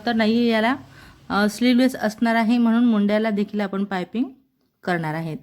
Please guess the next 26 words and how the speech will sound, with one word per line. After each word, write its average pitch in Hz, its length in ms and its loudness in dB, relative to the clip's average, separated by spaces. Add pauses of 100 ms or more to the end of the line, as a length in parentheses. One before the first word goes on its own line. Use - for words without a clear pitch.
(440)
तर 262 80 2
मोजून 269 460 2 (260)
दीड 269 260 0
दीड 262 180 2
इंच 233 280 2 (380)
रुंदीच्या 220 500 0
मी 214 160 0
ह्या 220 120 0
पट्ट्या 214 440 -6 (680)
मार्किंग 202 380 4
करून 208 280 2
घेते 208 240 2
सर्वप्रथम 185 640 -4
आणि 202 180 -2
सर्वच 233 580 -2
पट्ट्या 208 380 -4
मी 202 120 2
इथं 247 220 -4 (280)
कट 254 120 2 (140)
करून 170 220 -4
घेणार 170 240 -6
आहे. 160 280 -8 (1900)
कारण 247 260 4
याची 269 260 0
रुंदी 254 240 4
बघा, 240 280 -2